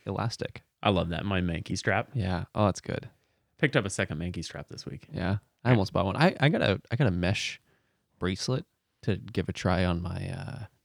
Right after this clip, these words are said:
Speaker 1: Recraft.
Speaker 2: Yeah.
Speaker 1: I think it's gonna work.
Speaker 2: Yeah, do it.
Speaker 1: It's supposed to be in my porch right now. <laughs> Not the, not the watch, but the, the bracelet.
Speaker 2: The bracelet, yeah.
Speaker 1: Yeah.
Speaker 2: Yeah. Andrew.
Speaker 1: Wait, can I closing note?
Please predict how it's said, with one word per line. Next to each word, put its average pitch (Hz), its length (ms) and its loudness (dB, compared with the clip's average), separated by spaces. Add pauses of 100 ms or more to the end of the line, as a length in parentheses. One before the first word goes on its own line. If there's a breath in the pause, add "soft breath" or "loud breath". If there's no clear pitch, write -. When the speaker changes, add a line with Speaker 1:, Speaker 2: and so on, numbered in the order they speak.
Speaker 1:
Recraft. - 480 -10 (2000)
Speaker 2:
Yeah. 131 240 -4 (220)
Speaker 1:
I 92 80 -10
think 110 180 -2
it's 170 100 -2
gonna 98 160 -2
work. - 400 -8
Speaker 2:
Yeah, 104 180 -4 (200)
do 107 140 -2
it. - 160 -4
Speaker 1:
It's - 80 -12
supposed 143 220 0
to - 40 -8
be 101 100 -4
in 90 60 -6
my 92 160 -6 (320)
porch - 420 -12
right - 160 -10
now. - 280 -16 (180)
<laughs> - 460 -12
Not - 140 10
the, 123 100 10
not 101 360 4
the 90 80 0
watch, 87 300 -2
but - 140 -8
the, 101 200 -10
the 82 200 -8
bracelet. - 420 -6
Speaker 2:
The - 20 -14
bracelet, - 360 -4
yeah. 92 220 -2
Speaker 1:
Yeah. - 80 -12 (120)
Speaker 2:
Yeah. 92 100 -6 (840)
Andrew. 190 380 6 (1600 soft breath)
Speaker 1:
Wait, 190 220 4
can 147 120 6
I 175 80 8
closing 170 360 8
note? 175 260 8